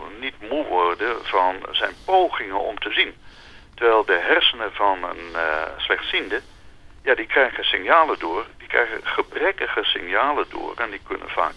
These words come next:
steeds gebrekkiger worden, steeds onvollediger. En daar moeten de hersenen dan maar iets mee doen. En die proberen hier dan toch zo volledig mogelijk informatie door te geven op basis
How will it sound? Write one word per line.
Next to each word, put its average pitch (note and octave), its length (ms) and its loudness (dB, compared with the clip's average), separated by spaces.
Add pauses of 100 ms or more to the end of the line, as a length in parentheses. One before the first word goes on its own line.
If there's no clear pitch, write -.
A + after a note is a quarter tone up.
steeds - 440 -2
gebrekkiger - 640 -6
worden, D#2+ 260 -8
steeds - 280 -2
onvollediger. F#2+ 640 -4 (760)
En E3+ 100 -4
daar E3 80 -2
moeten D#3+ 220 -2
de B2+ 60 -4
hersenen A#2+ 500 4
dan G2 200 2
maar F2+ 220 0
iets - 380 -2 (160)
mee F2+ 200 -4
doen. D#3 300 -2 (600)
En A2 320 2
die A2 120 -6
proberen A2 520 0
hier G2 100 0
dan F2+ 220 -2
toch C#3 200 0
zo G2+ 120 -2
volledig G#2+ 460 0
mogelijk F#2+ 400 0
informatie F#2+ 1040 -2
door G2+ 240 2
te - 100 -8
geven D2+ 420 -2
op - 140 -8
basis F#2 320 0